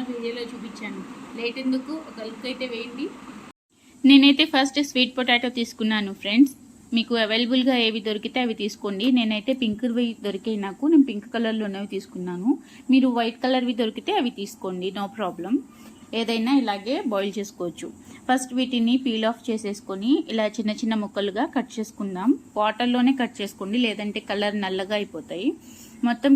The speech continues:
కట్ చేసుకున్న తర్వాత వీటిని ప్రెషర్ కుక్కర్లో వేసుకుందాం. ఇలా పీసెస్ అన్నీ ప్రెషర్ కుక్కర్లో వేసుకుని ఒక హాఫ్ గ్లాస్ వాటర్ యాడ్ చేస్తున్నానండి బాయిల్ అవ్వడానికి. ఎక్కువ వాటర్ ఏం వేయకండి, just హాఫ్ గ్లాస్ చాలు. బెల్లం వేసుకోవాలి,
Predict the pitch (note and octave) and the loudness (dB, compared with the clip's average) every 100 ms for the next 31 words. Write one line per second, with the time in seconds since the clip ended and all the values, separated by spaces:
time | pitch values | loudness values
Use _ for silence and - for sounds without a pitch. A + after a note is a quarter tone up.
0 | C4+ A#3 B3+ B3+ B3+ A#3+ A3 G3 F#3 F3+ | 6 2 0 -2 2 0 0 -2 -2 -4
1 | F3 G3+ D4 - - G#3+ G#3+ G#3 C4+ - | -4 -2 -2 -2 -4 -4 -4 2 2 0
2 | - C4 A#3+ A3 A#3 B3+ - A3 A3 G#3 | -4 0 0 0 -2 -4 -2 -2 -2 -2
3 | F#3+ - F3+ E3 E3+ - - - - - | -6 -8 -8 -6 -8 -12 -20 -20 -20 -16
4 | - A#3 A#3+ B3 B3 B3 C4+ C4+ A#3 A3+ | -2 2 2 2 0 0 0 2 2 2
5 | A3+ F4 - A3 G#3 G#3+ B3+ A#3 A3+ G#3 | 2 0 0 -2 -2 -4 -2 -2 -2 -2
6 | G3 F#3+ - F#3+ A#3+ - - B3 A#3 A3 | -4 -8 -8 -2 0 -2 -6 -4 0 2
7 | G#3 - G3+ G3+ A#3 C#4 G#3+ F3 F3+ G3+ | 2 -2 -2 2 2 0 0 0 0 0
8 | F#3+ G3+ G3 - G3 F#3 F3 F3 A3 G3 | 0 -4 -8 -6 -4 -2 -2 -2 -2 0
9 | F3+ F#3+ G3+ F#3+ F3+ F3 D3 F#3 C4+ - | -2 -2 -2 -4 -4 -6 -8 -2 -2 -2
10 | - - G3+ G3+ C4+ C4+ A3+ G#3 - A#3 | -20 -10 -8 -2 2 4 4 2 0 -4
11 | A#3 A3+ G3+ F#3+ A3 G3 F#3+ C4 A3+ A3 | 0 0 -2 -4 -4 -4 -4 -4 -4 -6
12 | A3 G#3 F#3 - G3 G3 G3+ A3+ F#3 F3 | -4 -2 -4 -6 -4 -4 -6 -4 -4 0
13 | A3+ - - - - - - - A#3 B3 | 0 0 -6 -20 -20 -20 -12 0 4 4
14 | B3+ C4+ A#3+ A3+ - G3+ F#3 | 8 6 6 0 -2 0 0